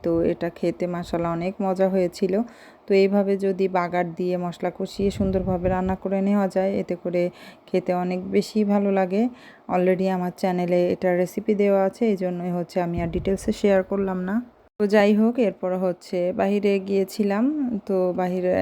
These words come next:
মার্কেটে গিয়েছিলাম, আহ, কিছু কেনার জন্য। তো সেটাই আপনাদের সাথে একটু শেয়ার করে নিচ্ছি।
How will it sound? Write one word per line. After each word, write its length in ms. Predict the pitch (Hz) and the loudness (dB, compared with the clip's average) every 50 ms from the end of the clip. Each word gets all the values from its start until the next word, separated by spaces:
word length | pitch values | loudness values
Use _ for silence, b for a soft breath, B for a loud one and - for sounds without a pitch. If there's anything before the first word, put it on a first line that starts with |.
| 185 - - | 2 0 0
মার্কেটে 480 | 190 185 180 180 - 185 175 - 180 | -2 -2 -2 -2 -4 -6 -4 -4 -4
গিয়েছিলাম, 600 | 175 175 180 180 175 175 - 190 180 180 175 175 175 185 | -4 -2 -2 -2 -2 -2 -4 -6 -4 -4 -4 -4 -6 -8
আহ, 640 | - - - - - - - _ - - 180 180 180 - | -10 -12 -20 -20 -20 -20 -20 _ -6 -4 -2 -2 -2 -2
কিছু 200 | 190 180 - - 190 | -4 -4 -2 -2 -2
কেনার 360 | - 214 214 208 202 202 196 | 0 2 2 2 2 0 -2
জন্য। 300 | - 196 196 196 196 196 202 226 254 269 254 247 | -2 -2 -2 0 0 0 0 2 2 2 0 -2
তো 80 | - 196 185 185 | -2 -2 -2 -2
সেটাই 380 | 185 - 190 185 185 190 190 190 196 | -2 -2 -2 -2 0 2 2 2 2
আপনাদের 320 | 190 - 185 185 180 185 | 0 -2 -6 -6 -6 -6
সাথে 280 | 185 - 190 185 - 180 180 | -2 -2 -2 -2 0 -2 -4
একটু 220 | 180 - - 185 180 185 | -4 -4 -6 -6 -6 -4
শেয়ার 260 | 185 - 214 202 196 196 | -2 -2 0 0 0 0
করে 220 | - 202 196 196 196 | -2 -4 -4 -2 -2
নিচ্ছি। 360 | 190 196 - - - - | -2 -4 -4 -8 -4 0